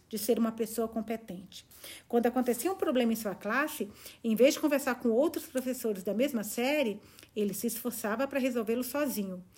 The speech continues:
E até metia o nariz nos problemas de outras classes, tentando, tentando dar conselhos. Tenho tendências parecidas. Então, imagino que o senhor Tanabe também tenha achado difícil se dar bem comigo. A mulher com quem o senhor Tanabe estava saindo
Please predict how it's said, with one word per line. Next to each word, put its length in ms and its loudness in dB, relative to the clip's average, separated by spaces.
E 60 2
até 280 2
metia 300 8
o 20 -2
nariz 420 2
nos 120 0
problemas 420 2
de 60 2
outras 280 0
classes, 640 -6
tentando, 520 2
tentando 520 2
dar 220 -4
conselhos. 640 -4
Tenho 180 0
tendências 520 2
parecidas. 760 -6
Então, 200 2
imagino 360 0
que 60 -8
o 40 -8
senhor 120 2
Tanabe 400 2
também 300 4
tenha 160 2
achado 320 -2
difícil 520 0
se 140 -2
dar 180 0
bem 160 0
comigo. 520 0
A 160 0
mulher 320 4
com 120 0
quem 140 2
o 40 2
senhor 180 0
Tanabe 380 -2
estava 280 -4
saindo 580 0